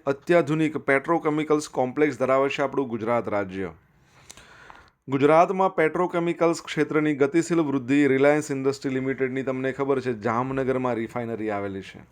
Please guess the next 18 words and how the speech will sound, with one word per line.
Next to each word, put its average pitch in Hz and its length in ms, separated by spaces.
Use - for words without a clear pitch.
દહેજમાં 165 720
ઓ 151 180
એન 170 160
જી 165 100
સી 165 180
પેટ્રો 156 520
એડિશન 160 300
લિમિટેડ 147 500
એ 147 60
પેટ્રોકેમિકલ્સની 160 960
સંકુલની 160 600
સ્મારક 143 440
સિદ્ધિઓ 139 340
દ્વારા 135 280
આપણે 135 200
ઉદાહરણરૂપ 131 520
કહી 135 140
શકીએ. 131 420